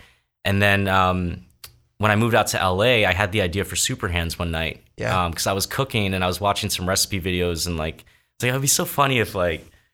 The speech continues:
Speaker 1: you know, this guy just, like, roasted it with, like, fire with his hands." And I, I called my buddy. He was, like, a V F X guy. I was like, "Yo, man, do, do you know how to do this? Like, could we do this, like,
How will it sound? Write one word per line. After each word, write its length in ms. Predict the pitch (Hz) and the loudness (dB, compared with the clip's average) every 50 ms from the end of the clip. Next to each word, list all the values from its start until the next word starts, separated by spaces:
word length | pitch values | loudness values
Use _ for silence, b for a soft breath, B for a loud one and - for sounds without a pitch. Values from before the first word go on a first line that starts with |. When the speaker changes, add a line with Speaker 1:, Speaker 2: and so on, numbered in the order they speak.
| _ _ _ _ _ _ _ _ _ _ - | _ _ _ _ _ _ _ _ _ _ -8
Speaker 1:
you 80 | 110 95 | -6 -4
know, 160 | 87 82 80 - - | -4 -4 -6 -8 -6
this 160 | 110 107 - | -4 -4 0
guy 180 | - 110 104 104 | 2 2 2 2
just, 200 | 87 87 - - | 2 0 -2 -2
like, 180 | 87 82 - - _ 92 | -2 -4 -8 -12 _ -4
roasted 500 | 98 107 104 95 85 - - - 104 92 | 0 2 4 4 4 4 2 2 2 0
it 80 | 98 82 | 0 0
with, 160 | - - - | 0 -2 0
like, 140 | 92 82 - | -2 -2 -2
fire 400 | - - 113 101 95 92 90 87 | 0 2 4 4 4 4 2 2
with 120 | 90 87 87 | 0 -2 -4
his 140 | 85 80 | -4 -6
hands." 540 | - - 95 90 85 82 76 64 64 - - | -4 -2 0 0 0 0 -2 -4 -6 -6 -4
And 140 | - 110 110 | -2 0 2
I, 120 | 107 104 | 4 2
I 40 | 113 | 2
called 240 | - - 131 139 135 | 2 2 0 2 2
my 100 | 127 110 | 2 0
buddy. 420 | 95 107 104 101 101 98 92 92 | 2 4 4 4 4 2 2 0
He 60 | 87 98 | 0 -2
was, 120 | 92 87 | -2 -2
like, 80 | 92 87 | -2 -2
a 40 | 85 | -2
V 200 | 80 98 98 90 | -2 0 -2 -2
F 120 | 82 - | 0 0
X 220 | 92 85 - - - | -2 -2 -2 -4 -8
guy. 140 | - 82 | -8 -8
I 20 | 92 | -8
was 100 | 90 87 | -6 -8
like, 140 | 104 - - | -8 -8 -6
"Yo, 140 | 135 127 | -6 -4
man, 160 | 113 113 104 98 | -2 -2 -2 -4
do, 100 | - - | -6 -8
do 160 | - - 139 | -8 -6 -6
you 60 | 170 | -6
know 60 | 226 | -6
how 60 | - 220 | -6 -4
to 80 | 208 139 | -4 -4
do 160 | 127 143 147 | -2 -4 -4
this? 260 | 147 156 151 - - | -4 -4 -4 -2 0
Like, 400 | 120 95 90 - - - - - - | 2 2 2 0 -4 -16 -20 -12 -4
could 160 | - 120 117 | -2 -2 0
we 120 | 139 156 | 0 0
do 120 | 127 139 139 | 0 0 0
this, 180 | 139 - - | 0 0 0
like, 200 | 127 98 90 - | 0 0 -2 -4